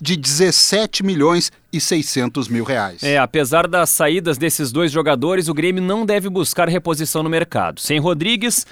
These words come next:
Speaker 2: o garoto Natan deve ganhar mais espaço no grupo. Já no ataque,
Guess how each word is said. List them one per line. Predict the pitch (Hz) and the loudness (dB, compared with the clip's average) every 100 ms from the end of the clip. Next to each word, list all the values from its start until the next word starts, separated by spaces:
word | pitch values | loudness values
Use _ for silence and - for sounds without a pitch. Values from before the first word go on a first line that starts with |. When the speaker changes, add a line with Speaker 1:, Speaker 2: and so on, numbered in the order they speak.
| - - | -8 -4
Speaker 2:
o | |
garoto | 180 170 202 214 | 0 2 0 -2
Natan | 185 202 - 214 220 233 - - | 0 0 0 2 2 2 -6 -2
deve | 170 170 165 | 2 2 2
ganhar | 165 160 | 2 2
mais | 165 160 | 2 0
espaço | 156 - 156 151 - | -2 -2 0 0 0
no | 180 | -2
grupo. | 143 117 - - _ - - | 0 0 -2 -10 _ -20 -14
Já | 95 143 | -2 0
no | 165 | 2
ataque, | 151 - 190 196 110 | 0 2 2 2 -4